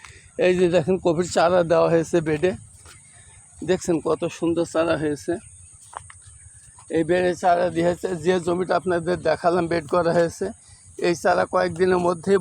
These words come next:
বড় হয়ে যাবে এবং এই চারা ওই কো-, জমিতে রোপণ করা হবে। এই যে দেখতে পাচ্ছেন, এখন কপিতে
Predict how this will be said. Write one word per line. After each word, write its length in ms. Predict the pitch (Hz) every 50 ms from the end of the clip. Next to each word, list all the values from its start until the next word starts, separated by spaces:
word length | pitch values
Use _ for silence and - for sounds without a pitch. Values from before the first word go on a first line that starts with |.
| 175
বড় 120 | 180 185 185 170 156
হয়ে 160 | 180 175 165 165
যাবে 200 | 170 165 170 208 208 - - - - - - - -
এবং 120 | 165 170 175 175 180
এই 80 | 175 165 -
চারা 200 | 180 165 170 180 170
ওই 60 | 170 160 -
কো-, 140 | 175 - - - - - 151 143
জমিতে 320 | 170 170 165 156 - 165 156 160
রোপণ 240 | 156 - 160 151 147 -
করা 200 | 147 139 139 - - 131
হবে। 160 | 113 120 - - - - - - - - - - - - - - - - - - - - - - - - - - - - - - - -
এই 60 | 147 143
যে 80 | 151 151 147 -
দেখতে 220 | 170 - - 170 160 156
পাচ্ছেন, 320 | 156 156 - - 185 208 277 - - - - - - - - - - - - - - - - - - - - - - - - - - - - - - - - - - -
এখন 160 | - - 170 165 - -
কপিতে 340 | 185 170 196 196 - 202